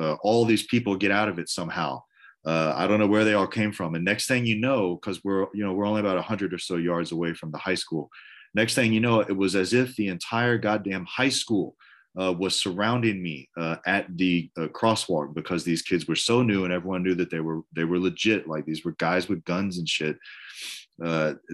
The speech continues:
everyone wanted to see what was gonna happen because they made a big splash when they showed up at the high school, right? And, uh,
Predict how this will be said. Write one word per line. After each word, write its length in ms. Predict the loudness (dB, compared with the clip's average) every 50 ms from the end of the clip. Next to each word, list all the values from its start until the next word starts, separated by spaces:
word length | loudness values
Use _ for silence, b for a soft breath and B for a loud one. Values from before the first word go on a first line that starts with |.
| -16 -8 -2 0
everyone 300 | 0 2 2 2 2 4
wanted 240 | 2 2 2 2
to 80 | 0 0
see 160 | 0 0 0
what 140 | 0 0 0
was 100 | -2 -4
gonna 140 | -4 -4 -4
happen 400 | -2 -2 -2 -2 -4 -6 -8 -10
because 260 | -10 -8 -8 -6 -2
they 120 | -2 0
made 160 | 0 0 0 0
a 60 | 0
big 140 | -2 -2 -2
splash 500 | -4 -2 0 0 2 0 0 -2 -6 -10
when 100 | -8 -8
they 60 | -6
showed 260 | -4 -2 -2 -2 -2
up 100 | -2 -4
at 60 | -6 -10
the 80 | -8
high 160 | -4 -2 -2
school, 320 | -2 -2 -4 -8 -8 -8 -6
right? 240 | -6 -6 -6 -6 -8 B B B B B B B B B B B _ _ -2
And, 260 | 0 2 2 2 2 2
uh, 260 | 0 0 -2 -4